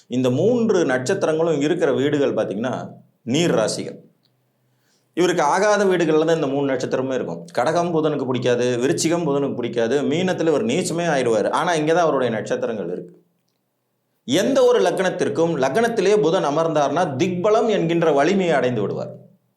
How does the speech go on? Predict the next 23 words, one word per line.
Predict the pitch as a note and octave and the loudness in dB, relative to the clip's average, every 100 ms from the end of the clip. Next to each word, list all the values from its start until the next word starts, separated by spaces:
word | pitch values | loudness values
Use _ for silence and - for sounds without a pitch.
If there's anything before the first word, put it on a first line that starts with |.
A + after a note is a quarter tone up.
| _ _ _ _ _ _ _ _ _ _ _ | _ _ _ _ _ _ _ _ _ _ _
நீங்க | A#2+ B2 | -4 -2
நல்லா | B2 F3 | 0 2
யோசிச்சு | E3+ E3 D#3+ | 2 2 0
பாருங்க. | C#3+ G2 A2 - - - _ _ _ _ - | 0 -2 -6 -8 -16 -20 _ _ _ _ -4
என் | D3 G#3+ A3+ | -2 2 2
ஜான் | F3+ G#3+ A3 | 2 2 2
உடம்புக்கு | G#3+ D3+ C#3+ F#3 F3 F3 F3 G#3 - | -2 -2 0 2 0 -4 -2 -2 0
சிரசே | F#3 G3+ G3+ G3 | 0 0 2 2
பிரதானம் | G#3+ G#3 B2+ C#3+ C#3 C#3 C3 - - - _ _ _ _ _ | 2 0 2 0 0 -2 -4 -8 -14 -20 _ _ _ _ _
சொல்லி | - D3 | -6 0
வச்சிருக்காங்க | D#3+ D3 A#2+ A#2 | 0 0 -2 -2
இல்லையா? | G2+ A2+ - - - _ | 0 -2 -4 -10 -20 _
என் | - C#3+ F#3+ | -2 0 0
ஜான் | D3 D3+ D#3 F3 | 0 0 2 0
உடம்பிற்கு, | C3+ C#3+ C#3 B2 - E2+ A2+ - | 0 0 -2 -4 -6 -6 -6 -2
எட்டு | B2 B2+ | -2 0
ஜான் | D3+ D#3+ F3 | 0 0 0
கொண்ட | E3 D3+ | 0 0
இந்த | C#3+ B2 | 0 0
உடம்புக்கு | A2 B2+ A#2+ A2+ F#2+ - | 0 0 -2 -4 -4 -4
ஒரு | D#3 F#3 | -2 0
அப்ராக்சிமேட்டான | D#3+ F3+ E3+ D#3+ D3+ D3+ | 2 0 0 -2 -2 -2
கணக்கு. | C#3 B2 - | -2 -4 -6